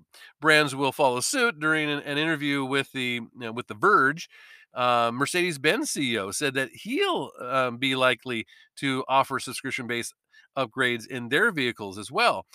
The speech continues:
He says, quote, "I think you need to offer customers both. Some customers don't like the price. Uh, they just want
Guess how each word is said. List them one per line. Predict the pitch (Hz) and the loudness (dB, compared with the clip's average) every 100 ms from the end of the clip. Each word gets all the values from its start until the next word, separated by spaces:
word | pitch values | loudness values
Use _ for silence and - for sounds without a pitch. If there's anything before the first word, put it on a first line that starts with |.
| - - | -20 -14
He | 208 | -6
says, | 208 | -6
quote, | - 254 240 - _ - - | 2 4 4 0 _ -20 -6
"I | 381 | -6
think | 247 240 180 | -4 -8 -4
you | 175 147 | -2 0
need | 147 143 127 - - | 2 2 0 -8 -10
to | 151 - | -8 2
offer | 147 147 147 | 2 2 -2
customers | 160 147 135 131 | -2 -4 -4 -2
both. | 165 247 73 - - _ _ _ _ | 0 -2 -4 -20 -20 _ _ _ _
Some | - 143 | 0 0
customers | 147 139 180 196 | 2 0 0 -6
don't | 156 208 165 | -2 -4 -2
like | 240 233 | -4 -4
the | 156 | -6
price. | - 85 - - - 117 | -6 -6 -8 -12 -10 -10
Uh, | 110 | -8
they | 110 113 | -6 -4
just | 123 120 110 | -4 -6 -6
want | 113 131 | -4 -4